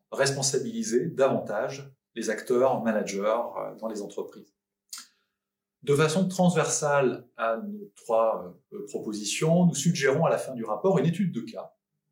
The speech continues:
euh, qui correspond à une coopérative qui s'appelle Tetris, qui est, euh, un établissement extrêmement intéressant, un établissement expérimental d'enseignement et de recherche en gestion, qui prend la forme d'une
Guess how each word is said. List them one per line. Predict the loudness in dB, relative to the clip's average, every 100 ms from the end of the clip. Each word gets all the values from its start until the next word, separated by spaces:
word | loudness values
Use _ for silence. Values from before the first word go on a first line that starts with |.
| _
euh, | -12
qui | -8 -2
correspond | 2 2 2 2
à | 2
une | 0 2
coopérative | 2 4 2 -2 -2 -4
qui | -4 -4
s'appelle | 2 2 2
Tetris, | -2 -6 -8 -6 -6 -6 -12 _ _ _ _ 0
qui | 2
est, | 2 -2 -2
euh, | -2 0
un | 0
établissement | 2 2 0 0
extrêmement | -2 -2 2 2 2
intéressant, | 0 0 0 -2 -2 -2 0 2
un | 0 2
établissement | 0 -2 -4 -4 -2 0
expérimental | 0 2 2 2 0 0 0 2 0
d'enseignement | -2 -2 -2 -2 0 0 -2 -16 _ -6
et | 0
de |
recherche | 2 2 0 -2 -4 _
en | -8
gestion, | -6 -4 -2 -4
qui | -4 -4
prend | -2
la | 0
forme | 0 -2
d'une | -6 -10